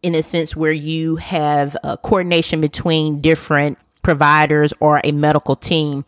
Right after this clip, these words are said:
Um, it may involve m-, more than one physician other than, you know, your primary care doctor may have some specialists involved. And you want patients to understand the plan of care for their medical condition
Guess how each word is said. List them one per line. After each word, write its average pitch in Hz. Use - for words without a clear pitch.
Um, 139
it 147
may 156
involve 151
m-, 143
more 156
than 139
one 151
physician 151
other 147
than, 147
you 151
know, 135
your 139
primary 143
care 147
doctor 139
may 139
have 139
some 139
specialists 143
involved. 139
And 170
you 170
want 185
patients 170
to -
understand 156
the -
plan 165
of 143
care 156
for 151
their 143
medical 156
condition 156